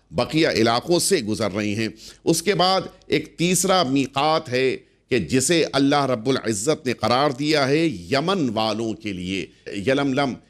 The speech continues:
ये वो अफराद के जो यमन की तरफ से आ रहे हैं और इस सरजमीन पर वारिद होना चाहते हैं, यानी खाने काबा की सरजमीन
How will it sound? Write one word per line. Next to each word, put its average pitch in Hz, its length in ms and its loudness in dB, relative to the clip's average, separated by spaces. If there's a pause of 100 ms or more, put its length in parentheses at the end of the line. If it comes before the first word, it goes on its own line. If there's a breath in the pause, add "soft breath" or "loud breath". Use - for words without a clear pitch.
(140 soft breath)
ये 139 200 0
वो 214 140 4
अफराद 156 600 0
के 147 120 0
जो 180 340 4 (200)
यमन 202 360 0
की 180 220 -4
तरफ 156 320 0
से - 220 -4
आ 135 260 0
रहे 110 260 -2
हैं 92 220 -6 (120)
और 147 340 2
इस 185 220 2
सरजमीन 151 880 0 (140)
पर 170 220 2
वारिद 131 400 0
होना 131 320 0
चाहते 117 380 0
हैं, 139 80 0
यानी 117 160 0
खाने 117 360 0
काबा 127 300 0
की 123 140 -4
सरजमीन 123 540 0